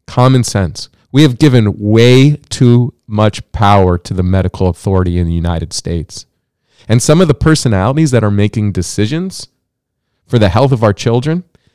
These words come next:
they believe that they, since they're a physician, they have to know it all.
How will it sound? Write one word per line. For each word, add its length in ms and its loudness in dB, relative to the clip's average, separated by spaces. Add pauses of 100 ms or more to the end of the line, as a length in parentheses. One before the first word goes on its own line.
(220)
they 120 4
believe 520 0
that 160 0
they, 200 4 (100)
since 300 -6
they're 180 0
a 40 0
physician, 460 -2
they 80 0
have 200 0
to 80 -4
know 300 0
it 80 -6
all. 260 -14